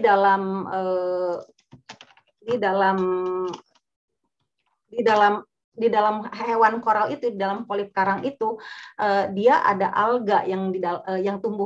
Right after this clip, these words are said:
yang disebut zooxanthella itu, si juru masak yang tadi saya bilang. Jadi, eh, dari untuk sekitar satu sentimeter persegi itu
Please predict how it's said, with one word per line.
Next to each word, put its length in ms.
yang 160
disebut 320
zooxanthella 640
itu, 160
si 240
juru 160
masak 400
yang 80
tadi 160
saya 240
bilang. 320
Jadi, 480
eh, 680
dari 480
untuk 240
sekitar 320
satu 400
sentimeter 1040
persegi 880
itu 320